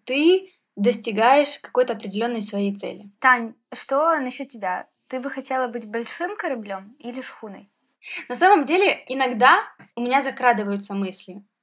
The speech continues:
Speaker 1: Вообще, желание быть большим кораблём — это моё желание или не моё? Но потом я начинаю разбирать, а, что мне нравится, что приносит мне удовольствие, что меня напитывает.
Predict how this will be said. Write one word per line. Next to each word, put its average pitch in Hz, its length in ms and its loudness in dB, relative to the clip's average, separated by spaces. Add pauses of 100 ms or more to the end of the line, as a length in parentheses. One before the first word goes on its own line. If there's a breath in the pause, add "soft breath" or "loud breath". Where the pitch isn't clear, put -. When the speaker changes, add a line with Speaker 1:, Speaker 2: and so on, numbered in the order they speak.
Speaker 1:
Вообще, 214 360 -8
желание 233 400 0
быть 208 180 -4
большим 214 380 -6
кораблём — 220 520 -6
это 214 160 -4
моё 226 340 0
желание 220 480 0
или 254 280 -6
не 254 100 -4
моё? 208 400 -6 (400)
Но 214 100 -8
потом 240 180 0
я 294 60 0
начинаю 240 440 -2
разбирать, 220 580 2 (420 loud breath)
а, 226 240 0
что 226 160 -6
мне 226 160 -4
нравится, 254 840 0
что 240 160 -8
приносит 220 500 -8
мне 208 160 -4
удовольствие, 214 920 -4 (360 loud breath)
что - 200 -4
меня 233 180 -4
напитывает. 214 800 -6